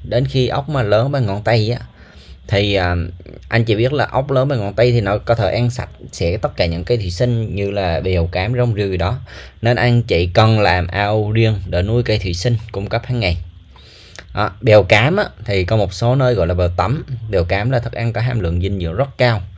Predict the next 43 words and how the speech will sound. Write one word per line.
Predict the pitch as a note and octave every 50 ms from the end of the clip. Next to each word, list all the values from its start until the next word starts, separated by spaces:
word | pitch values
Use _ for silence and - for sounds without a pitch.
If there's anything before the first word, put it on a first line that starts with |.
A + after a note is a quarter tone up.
| - - - - - - - _ -
Và | - F#2+ F#2 F2+
muốn | G2 A2 A#2 B2+ D3 E3 -
ốc | - D#3+ E3 D#3+
nhanh | D3 C#3 C3 B2+
lớn | A#2 A#2 B2 D3 D3+
thì | C#3+ B2+
các | - -
anh | G#2 A#2 A#2+
chị | - E2 D#2+ E2+ F2+ F2
cần | - A2+ A2+ A2 F#2+
phải | F2 F2 F2 F2
cho | F2+ G#2+ G#2+ A2
ăn | G2+ G2 G2 G2+
bèo | G2 F#2 F2
cám | F2 F#2 F#2+ A2
hàng | C3 B2 A#2+
ngày. | A2 F2 E2+ - - - - - - - - - - - - - - - - - - - -
Đó, | - G#2+ A2+ A#2 A2+
khi | - A#2+
nuôi | A#2+ B2 A#2+ B2 B2
ốc | - D3 D3+ - -
tốt | D3+ D3+ D#3+
nhất | D#3+ D#3+ D#3 -
là | E3 D3 B2 A#2
nuôi | G#2 G2+ G#2+ A2
một | G#2+ F2+ D#2 E2+ - - - - - - - - - - -
ao | - F#2 F2 A#2 A#2 A#2+ A#2+ A#2
bèo | A2+ A2+ G2
cám | F2+ F2+ G2+ G#2 A2 A#2+ C#3+ D3+ C#3
riêng | A#2+ B2 B2 A#2 A2
cho | A2 G#2
con | G2+ G#2+ G2
ốc | F#2+ G2+
biêu | A#2 A#2 A#2
đen, | A2+ A2 G#2 - - - -
ốc | - - -
nhồi. | A2 A2 G#2+ G2+ F2+ F2 - - - - - - - - - - - - -
Nếu | A2+ B2+ C3+ C#3+
mà | D#3 C#3+
thả | B2 - G2 E2+ G2+ G2
trực | G2 F#2+ - -
tiếp | C#3 C#3
vào | C#3 C#3 B2 A2+ G2+ D#2 D#2 E2 D#2+ E2